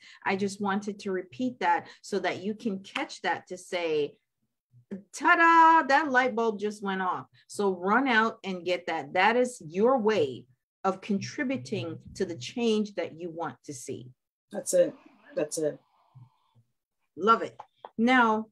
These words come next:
Speaker 1: um, if you could, um, roll back a little bit to a point that you made. You said why, um, you said it's wealth building and it's also about generational wealth, right?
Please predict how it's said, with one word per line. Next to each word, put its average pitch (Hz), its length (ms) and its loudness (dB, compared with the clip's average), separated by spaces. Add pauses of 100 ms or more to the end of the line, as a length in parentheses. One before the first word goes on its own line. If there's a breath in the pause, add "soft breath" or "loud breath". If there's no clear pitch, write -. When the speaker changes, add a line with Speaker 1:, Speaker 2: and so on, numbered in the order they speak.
(480)
Speaker 1:
um, 226 320 4
if 240 220 -4
you 285 220 0
could, 277 360 -4
um, 208 460 2
roll 220 480 4
back 233 300 2
a 208 40 -2 (120)
little 214 160 0
bit 190 240 -2
to 185 140 -6
a 190 60 -10 (100)
point 262 240 -2
that 208 120 -2
you 196 160 -4
made. 151 540 -6 (260 soft breath)
You 208 100 -4
said 202 280 -2
why, 226 640 2 (100)
um, 196 340 2
you 196 140 -4
said 214 440 -2
it's 196 280 -2
wealth 220 480 -2
building 185 480 -2 (960 soft breath)
and 202 200 2
it's 196 200 -2
also 196 340 2
about 175 380 2
generational 170 720 -6
wealth, 151 420 -10
right? 170 320 -4